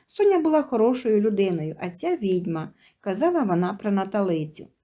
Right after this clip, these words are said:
Слава Богу, поховали злу бабу десь в іншому місці. Мама моя дуже раділа, що на тому світі не буде поруч із нею. Отака була в мишуриному розі прокурорша з чорним піднебінням.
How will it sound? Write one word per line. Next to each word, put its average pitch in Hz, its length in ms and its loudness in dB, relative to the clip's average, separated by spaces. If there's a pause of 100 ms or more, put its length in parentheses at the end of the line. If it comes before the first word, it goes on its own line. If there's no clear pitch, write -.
(360)
Слава 349 420 2
Богу, 269 380 2
поховали 247 580 0
злу 208 240 0
бабу 233 420 0
десь 196 280 0
в - 0 -
іншому 214 480 0
місці. 190 680 -4 (420)
Мама 196 240 2
моя 185 300 2
дуже 302 340 -2
раділа, 196 500 0
що 196 200 -8
на 185 120 -4
тому 190 320 -2
світі 196 600 -6
не 214 140 2
буде 370 280 0
поруч 190 440 -4
із 202 140 -4
нею. 156 400 -4 (480)
Отака 214 640 2
була 254 440 2
в 214 80 2
мишуриному 262 1000 2
розі 220 480 0
прокурорша 202 1000 -2
з - 40 -6
чорним 311 560 -2
піднебінням. 185 880 -2